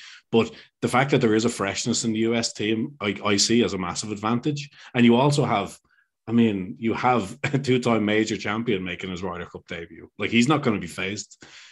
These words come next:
But Collin Morikawa is not gonna be fazed. Col-, I'd be interested to know actually who you'd put with Collin Morikawa. Um, you'd probably want a guy who, who puts the lights out.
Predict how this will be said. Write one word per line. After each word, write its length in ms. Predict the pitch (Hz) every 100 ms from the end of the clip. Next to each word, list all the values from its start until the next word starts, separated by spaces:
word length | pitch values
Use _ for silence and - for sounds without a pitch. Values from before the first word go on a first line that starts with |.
| _ -
But 260 | 117 - -
Collin 220 | 113 131
Morikawa 400 | 143 117 104 127
is 100 | 139
not 140 | 110
gonna 160 | - 90
be 100 | 85
fazed. 380 | - 95 98 -
Col-, 320 | 117 113 - - - _ -
I'd 80 | 113
be 100 | 131
interested 440 | 151 131 117 107
to 100 | -
know 220 | 107 113
actually 260 | 95 - 90
who 80 | 95
you'd 220 | 90 87
put 200 | 131 147
with 120 | 131
Collin 240 | - 90 85
Morikawa. 500 | 85 80 87 82 82 _ _ _ _
Um, 460 | 87 90 85 85 - - _ _ _ _ -
you'd 300 | 131 - -
probably 300 | 113 107 110
want 220 | 101 101
a 40 |
guy 340 | 87 101 101 92
who, 220 | 95 92 _ -
who 300 | 98 90 80 _
puts 320 | - - -
the 100 | -
lights 340 | 85 110 - -
out. 200 | 78